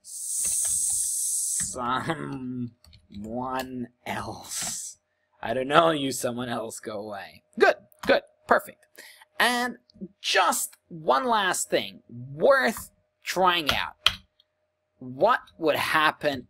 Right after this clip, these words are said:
if it was if, if, if else? Maybe some of you already know, but then this if else is a package. The "I don't know you,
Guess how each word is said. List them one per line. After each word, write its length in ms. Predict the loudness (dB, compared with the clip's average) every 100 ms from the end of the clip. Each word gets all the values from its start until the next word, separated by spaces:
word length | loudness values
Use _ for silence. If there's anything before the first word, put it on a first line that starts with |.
| _
if 240 | -14 -14 -12
it 160 | -12 -8
was 200 | -10 -10 -4
if, 360 | -2 -2 -6 _
if, 400 | -6 -6 -12 -18 _
if 260 | -8 -8 -8 -14 -18 -20 _ -20 -20 _ _ _ _ _ _ _
else? 640 | -6 -6 -14 -12 -12 -16 _ _ _ _ _ _ -20 -20 -20 _ _ _ _
Maybe 420 | -6 4 4 4
some 160 | 2 2
of 120 | 2
you 100 | 4
already 200 | 4 2
know, 340 | 0 2 2 0 _ _ _ _ _ _ _ _ 2
but 240 | 2 4
then 380 | 4 4 0 -4 -12
this 400 | -2 2 2 2
if 200 | 0 2
else 300 | 4 2 0
is 140 | -2 -6
a 40 |
package. 680 | -2 0 0 -4 -10 -10 -10 _ _ _ _ _ _ _
The 600 | -6 -2 -2 -2 -4 -8 _ _ _ _ _ _ _ _ _ _ _ _ _ _ _ _
"I 140 | 4
don't 340 | 4 0 0 0
know 220 | 2 2
you, 560 | 0 0 0 0 -6